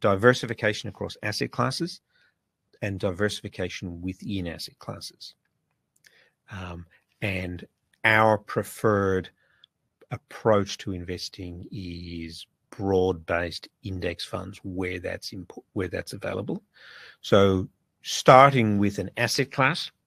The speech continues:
you would then, we would then look and go, "Is there an index that accurately reflects this asset class? Is there an index that's available for investment?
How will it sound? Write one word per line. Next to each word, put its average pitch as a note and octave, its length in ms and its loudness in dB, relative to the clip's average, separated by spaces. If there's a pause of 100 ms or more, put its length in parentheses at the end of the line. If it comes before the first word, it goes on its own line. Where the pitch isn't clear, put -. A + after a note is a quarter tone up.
(640)
you G2 200 -6
would G2 160 -10
then, G2+ 380 -6
we G2+ 160 -2
would F#2 120 -6
then F#2 220 -4
look - 180 -8
and F#2+ 180 -8
go, F2+ 240 -4 (1200)
"Is F3+ 320 8
there F3+ 220 8
an C3+ 140 2
index B2+ 580 2
that G2+ 180 0 (100)
accurately A2 480 -6
reflects F#2+ 560 -10
this - 260 -12
asset - 380 -12
class? - 500 -14 (520)
Is B2+ 260 4
there A#2 220 6
an G#2 160 0
index G2+ 600 -4
that's F#2+ 260 -10
available F#2+ 520 -6
for F#2+ 260 -14
investment? G2 680 -14